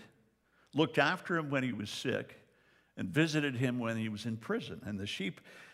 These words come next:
are oblivious. "When did we feed you or clothe you or house you or care for you or visit you?"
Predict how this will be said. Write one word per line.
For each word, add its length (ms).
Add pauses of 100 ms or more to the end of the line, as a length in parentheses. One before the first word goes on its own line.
(840)
are 280
oblivious. 840
"When 280
did 140
we 140
feed 320
you 100
or 100
clothe 380
you 160
or 160
house 400
you 120
or 160
care 440
for 340
you 300
or 220
visit 640
you?" 160